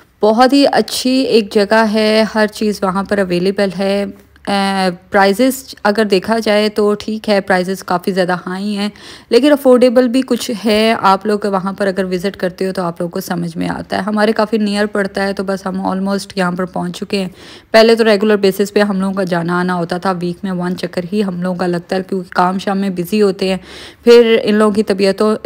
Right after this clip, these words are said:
तबीयतें ख़राब है तो बस उधर हॉस्पिटल है, डॉक्टर्स हैं, यही है। अभी हम लोग एंटर हुए हैं तो सबसे पहले इन लोगों को पीना है जी रोशो। यहाँ पर इन्होंने एक बहुत ही ज़बरदस्त जूसेस आइसलैंड के नेम से एक स्टॉल लगाया हुआ है, जहाँ पर बहुत ही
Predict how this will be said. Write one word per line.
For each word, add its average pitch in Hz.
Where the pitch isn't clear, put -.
तबीयतें 196
ख़राब 196
है 190
तो 185
बस 180
उधर 180
हॉस्पिटल 180
है, 170
डॉक्टर्स 180
हैं, 180
यही 165
है। -
अभी 220
हम 269
लोग 247
एंटर 233
हुए 226
हैं 226
तो 226
सबसे 226
पहले 214
इन 196
लोगों 196
को 202
पीना 190
है 190
जी 196
रोशो। 185
यहाँ 190
पर 196
इन्होंने 190
एक 180
बहुत 175
ही 190
ज़बरदस्त 175
जूसेस 180
आइसलैंड 190
के 196
नेम 175
से 202
एक 180
स्टॉल 170
लगाया 175
हुआ 208
है, 196
जहाँ 175
पर 180
बहुत 190
ही 226